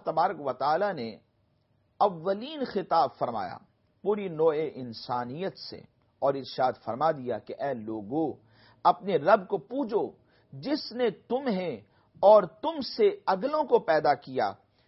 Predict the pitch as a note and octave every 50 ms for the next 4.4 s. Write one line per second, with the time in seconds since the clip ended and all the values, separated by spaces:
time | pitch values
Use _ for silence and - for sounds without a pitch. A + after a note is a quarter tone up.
0 | _ _ _ _ _ _ _ _ _ _ - C3 B2 C#3 G3 G#3+ G#3 G3+ - E3
1 | D#3+ D#3 D#3+ F3+ G3+ A3+ B3+ A#3 A#3 - A3 F3+ E3 D#3+ - F#3 F3 D#3 C3 B2
2 | B2 B2 A#2+ A2 G#2 G2+ G#2+ - _ - C#3+ C3+ - D3+ C#3+ C3 B2+ C#3+ C#3+ B2+
3 | - - A#2 A2+ F2+ A2 B2 C#3 D3+ C#3+ A#2+ G2+ F#2 G#2 A2+ A2 G#2+ A2 G#2+ G#2
4 | G2 F#2+ E2+ D2+ C2+ - - -